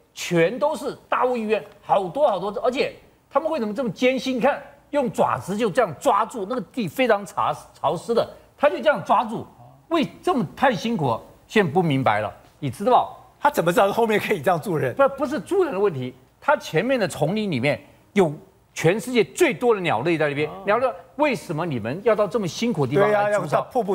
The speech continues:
Speaker 2: 后面。
Speaker 1: 第一个不能够解释，第二个有，你看这个宝剑，看这有多好吃啊！
Speaker 2: 哦。
Speaker 1: 哇，简直惊人，对不对？好，他们就说可能是这里蚊虫多，因为你积水嘛。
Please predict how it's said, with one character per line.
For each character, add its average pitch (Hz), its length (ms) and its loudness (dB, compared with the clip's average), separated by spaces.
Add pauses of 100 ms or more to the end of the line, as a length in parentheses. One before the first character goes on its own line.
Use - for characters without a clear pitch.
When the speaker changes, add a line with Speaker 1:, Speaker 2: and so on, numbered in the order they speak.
Speaker 2:
后 147 120 2
面。 - 0 -
Speaker 1:
第 226 100 2
一 233 60 0
个 208 260 2
不 196 80 -6
能 175 160 0
够 170 80 -4
解 127 160 -6
释， 117 140 -10
第 254 180 2
二 208 80 2
个 113 100 -10 (380)
有， 165 180 0 (120)
你 349 100 -4
看 330 160 0
这 269 80 -2
个 269 140 2 (260)
宝 220 100 2
剑， 381 200 0
看 320 100 -6
这 381 60 -2
有 415 80 0
多 - 160 0
好 220 260 0
吃 311 220 -8 (100)
啊！ 196 80 2
Speaker 2:
哦。 196 200 -2 (160)
Speaker 1:
哇， 277 120 2
简 170 180 -4
直 196 60 -6
惊 254 300 -2
人， 165 200 0
对 214 140 -4
不 214 60 -4
对？ 185 180 2 (180)
好， - 320 -2 (200)
他 214 100 2
们 220 80 -2
就 214 80 -4
说 170 340 0 (280)
可 135 120 -4
能 170 140 -2
是 185 160 0
这 202 200 2
里 123 140 -2 (120)
蚊 151 240 2
虫 139 260 -2
多， 160 160 0
因 226 60 -2
为 202 80 0
你 131 80 -4
积 240 200 -4
水 214 240 -4
嘛。 110 220 0